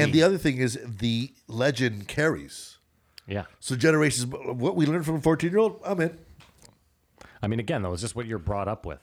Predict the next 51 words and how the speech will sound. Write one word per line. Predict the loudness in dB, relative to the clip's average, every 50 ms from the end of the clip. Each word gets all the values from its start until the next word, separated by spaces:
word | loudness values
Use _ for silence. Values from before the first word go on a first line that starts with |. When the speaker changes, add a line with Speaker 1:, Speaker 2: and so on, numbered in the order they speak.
| _ _ _ _ _ _ _ _ _ -6
Speaker 2:
You're | -4 -4 -4
blindly | -4 -4 -4 -4 -2 -2 -4 -4 -4 -4 -4 -4 -4 -4 -4 -6 -8 -12 _ _ _ _ _ _ -6
indoctrinated | -4 -2 -2 -2 -2 -4 -4 -6 -4 -4 -2 -2 -2 -2 -4 -4
as | -4 -6
a | -8
kid. | -8 -8 -6 -6 -6 -6 -8 -12 -14 -16
Speaker 1:
If | -14 -10
it | -6
works | -4 -2 -4 -4 -4
for | -4 -4
you, | -2 -2
it | -2
works | -4 -6 -6 -6
for | -4 -4
Speaker 2:
And | -2 -2
Speaker 1:
you. | -2
Speaker 2:
when | -2 -2
you're | -4 -4 -4
a |
kid, | -6 -6 -6 -6 -4
you | -4 -4
don't | -4 -2 -2
ask | -2 -4 -6 -8 -16 -14 -10
a | -6
lot | -6 -4 -4 -6
of | -6
questions. | -8 -8 -10 -10 -8 -8 -6 -6 -6 -6 -10 -10 -8
And | -6 -4 -2
then | -2 -2 -2
you | -2
get | -2 -2 -2
older | -2 -2 -2 -2 -2 -2
and | -2
you're | -2 -2
like, | -2 -2 -4 -4
"Well, | -4 -2
why | -2 -2 -2
would | -2 -2
I | -2
bother | -2 -2 -2 -2 -2
questioning | -2 -4 -4 -4 -4 -4 -4
this | -4 -4 -4
now? | -4 -4 -4 -4
It's | -4 -4 -4
worked | -4 -6 -6 _ -6
this | -8 -6 -6
far. | -6 -6 -6 -6 -6 -6
God | -4 -4 -4 -4 -2
got | -4 -4 -4 -2
me | -4 -4
here." | -2 -2 -4 -4 -6